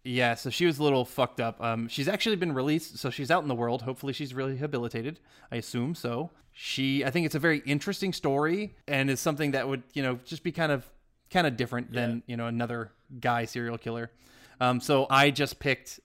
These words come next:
Speaker 1: a young actress who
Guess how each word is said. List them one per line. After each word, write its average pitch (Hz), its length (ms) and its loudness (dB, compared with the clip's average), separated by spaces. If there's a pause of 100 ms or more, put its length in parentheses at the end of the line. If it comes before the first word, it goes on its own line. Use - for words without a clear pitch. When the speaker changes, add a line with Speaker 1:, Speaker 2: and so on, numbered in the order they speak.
(340)
Speaker 1:
a 127 80 0
young 131 320 6
actress 127 520 2 (420)
who 123 720 2